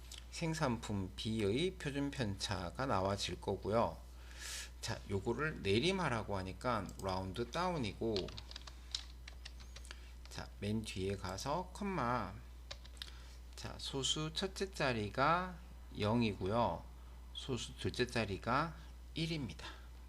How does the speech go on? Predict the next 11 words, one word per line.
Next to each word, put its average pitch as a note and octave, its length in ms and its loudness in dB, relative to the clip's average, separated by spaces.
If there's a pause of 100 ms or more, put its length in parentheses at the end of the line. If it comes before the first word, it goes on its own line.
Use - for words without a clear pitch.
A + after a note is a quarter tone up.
(100)
그래서 D#3 580 -6 (240)
일이라고 C#3+ 460 -2
입력을 G#2+ 440 -2
하고 F3 460 -2 (560)
엔터를 F#2+ 420 -4
치면 D#3 460 0 (600)
이렇게 F2 380 -6 (120)
이백육십일 G#2 840 0
점 F3 340 -2 (160)
육이라는 G2+ 680 0 (160)
답이 A#2 420 -2